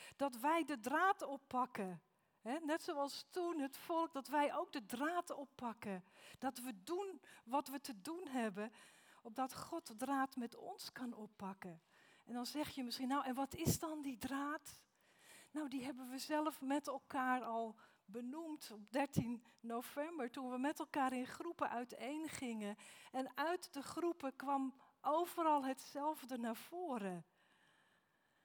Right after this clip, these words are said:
Meer diversiteit en variatie in de invulling van de diensten. En daarbij wordt vooral ook gedacht aan hoe we in de samenkomst op zondagmorgen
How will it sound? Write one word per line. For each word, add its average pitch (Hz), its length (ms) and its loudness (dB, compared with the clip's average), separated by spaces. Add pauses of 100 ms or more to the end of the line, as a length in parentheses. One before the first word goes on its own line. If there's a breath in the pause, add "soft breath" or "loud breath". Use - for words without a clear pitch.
(240 soft breath)
Meer 285 360 0
diversiteit 277 960 0
en 240 100 -2
variatie 254 840 0
in 220 100 0
de 220 120 -4
invulling 277 540 -4
van 220 200 -4
de 208 160 -4
diensten. 285 460 -6
En 240 80 -4
daarbij 254 300 0
wordt 262 200 -4
vooral 262 340 -6
ook 254 160 -6
gedacht - 680 -4 (340 loud breath)
aan 233 160 0
hoe 285 180 0
we 262 120 0
in 254 80 2
de 233 100 -2
samenkomst 311 840 -2
op 247 80 -14
zondagmorgen 254 960 -2